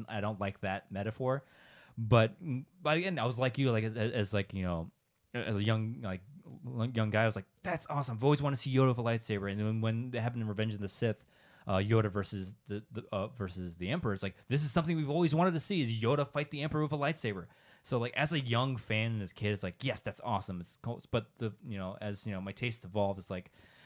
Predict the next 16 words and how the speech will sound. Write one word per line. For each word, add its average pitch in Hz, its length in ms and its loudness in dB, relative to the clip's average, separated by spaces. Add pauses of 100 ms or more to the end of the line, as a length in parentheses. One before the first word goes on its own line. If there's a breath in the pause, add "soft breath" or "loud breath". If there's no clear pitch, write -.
(340 loud breath)
"Ah, 147 320 0
I 135 60 0
really 135 220 0
don't 131 380 -2
like, 123 280 -2
like 131 320 -6
this 127 200 0
so - 260 -4
much." 120 300 0
And, 113 140 0
but, 110 140 2
like, 107 120 -2
the, 143 160 4 (120)
the 123 100 2
choreography 123 640 4
for 101 300 0